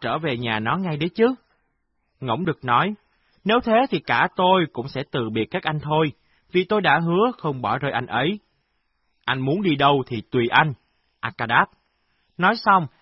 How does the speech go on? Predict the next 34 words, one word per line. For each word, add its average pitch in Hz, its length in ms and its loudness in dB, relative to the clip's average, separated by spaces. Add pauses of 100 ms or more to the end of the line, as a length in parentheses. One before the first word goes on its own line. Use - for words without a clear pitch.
(140)
Aka 196 480 0
cất 240 200 -6
cánh 202 280 0
bay 156 200 2
lên 135 200 -4
tảng 117 240 -6
băng. 165 240 2 (500)
Những 214 120 0
con 214 200 0
ngỗng 151 180 -2
khác 240 300 -2 (120)
trong 147 260 0
đàn 120 260 2 (200)
lần 120 300 -2
lượt 107 300 -4
bay 131 220 -6
theo. 147 300 -4 (800)
Thấy 135 280 -4
ước 196 200 -2
mơ 143 240 0
đi 139 120 -2
thăm 131 180 -4
Lapland 156 480 -4
của 147 80 -4
mình 147 340 0
không 185 160 -2
thành, 156 300 -4 (520)
chú 180 140 0
bé 165 200 -2 (160)
đau 147 200 2
khổ 104 360 -10
quá. 143 180 2 (760)
Hơn 233 260 0
nữa, 156 340 2